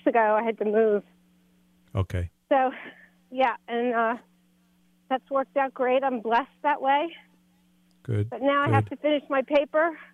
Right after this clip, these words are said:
Speaker 1: facing
Speaker 2: <laughs>
Speaker 1: the sin and grace of that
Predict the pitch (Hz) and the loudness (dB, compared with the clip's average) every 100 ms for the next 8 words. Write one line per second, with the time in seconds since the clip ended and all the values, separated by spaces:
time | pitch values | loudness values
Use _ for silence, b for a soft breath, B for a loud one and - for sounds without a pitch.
0 | - 285 294 330 302 311 - - - 101 | -2 0 0 2 2 2 0 -4 -2 -2
1 | 92 - 123 - 156 - - 294 - 359 | -2 -4 -6 -6 -6 -8 -4 -6 -2 0
2 | 381 359 285 330 302 294 285 254 277 262 | 2 0 2 2 2 0 -2 0 2 0